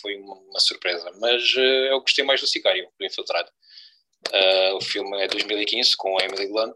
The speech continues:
o Josh Brolin, que volta aqui a entrar no Dune também, e com o Benicio Del Toro. Também, lá está, não foi um filme que eu adorei à primeira vez, mas também já, já revi,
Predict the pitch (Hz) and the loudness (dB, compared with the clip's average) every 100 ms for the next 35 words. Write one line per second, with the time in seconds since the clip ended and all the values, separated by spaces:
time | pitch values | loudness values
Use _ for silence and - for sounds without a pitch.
0 | - 101 95 95 92 - 104 107 90 - | -10 -6 -4 0 0 0 -4 -4 -8 -4
1 | 92 92 - 95 92 - 175 - _ - | -2 -2 -2 -6 -4 -2 -2 -2 _ -16
2 | - 131 120 113 107 113 113 107 104 120 | -6 -4 -2 -4 -6 -8 -6 -4 0 2
3 | 123 - - 117 - 110 110 110 107 104 | 0 -4 -14 -12 -4 -2 0 -2 0 2
4 | 104 104 104 107 135 139 - - - - | 2 2 0 2 2 2 -2 -20 -20 -20
5 | _ - 139 139 135 131 - 107 110 110 | _ 2 4 6 6 6 6 2 2 -2
6 | 131 123 - 123 123 120 120 120 123 127 | -2 -2 -2 -4 2 4 4 4 6 8
7 | 113 107 107 110 110 110 117 113 104 107 | 8 4 0 0 0 2 -2 -2 -8 -6
8 | 101 104 98 95 101 98 92 110 | 2 4 4 6 2 2 -6 -8